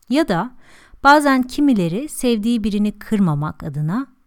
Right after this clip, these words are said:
onun suçuna ortak olur. Yapmayı planladığı bir kötülük ya da çirkinliği gerçekleştirmesi için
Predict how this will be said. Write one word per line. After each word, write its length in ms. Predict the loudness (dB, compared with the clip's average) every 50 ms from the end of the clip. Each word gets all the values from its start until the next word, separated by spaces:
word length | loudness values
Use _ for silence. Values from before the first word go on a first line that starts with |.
| _ -2
onun 260 | 0 2 2 2 0
suçuna 520 | -2 -4 -8 -8 -6 -2 -2 -2 -2 0
ortak 440 | 0 0 0 0 0 -2 -2 -2 -2
olur. 280 | -2 -2 -4 -8 -8 -10 -10 -12 -12 -14 -20 _ _ _ _ _ _ _ _ _ _ -2
Yapmayı 520 | -2 -2 0 0 0 0 0 0 0 0
planladığı 720 | 0 0 2 2 0 0 0 0 0 -2 -2 -2 -2 -2 -2
bir 160 | -4 -4 -4
kötülük 600 | -4 -4 -4 -4 -2 -2 -2 0 -2 -2 0 2 0 0 0 -4 -14 -16 -8 -4
ya 140 | -2 0
da 80 | 0 0
çirkinliği 800 | -2 -2 -4 -6 -6 -6 -6 -4 -2 0 0 2 2 0 0 0
gerçekleştirmesi 1120 | 0 0 0 0 -2 -4 -10 -10 -8 -6 -6 -6 -6 -8 -8 -6 -6 -6 -6 -6 -6 -8 -8
için 380 | -10 -10 -8 -8 -8 -8 -10